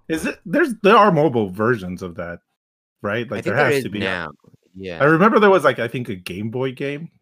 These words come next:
Speaker 1: that was, like, just the trading card
Speaker 2: Dude,
Speaker 1: game, uh,
Speaker 2: that Game Boy game was fucking killer. I loved that Game Boy, uh, Pokemon card game. It was very close to the actual real card game.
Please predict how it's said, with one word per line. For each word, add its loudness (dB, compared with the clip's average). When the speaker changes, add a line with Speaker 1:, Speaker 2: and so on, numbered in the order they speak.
Speaker 1:
that -2
was, -4
like, -2
just -4
the -8
trading -4
card -2
Speaker 2:
Dude, -2
Speaker 1:
game, -8
uh, -8
Speaker 2:
that -8
Game -10
Boy -4
game -10
was -14
fucking -12
killer. -10
I -10
loved -6
that -14
Game -12
Boy, -12
uh, -14
Pokemon -14
card -14
game. -20
It -12
was -10
very -4
close -8
to -12
the -14
actual -10
real -10
card -20
game. -20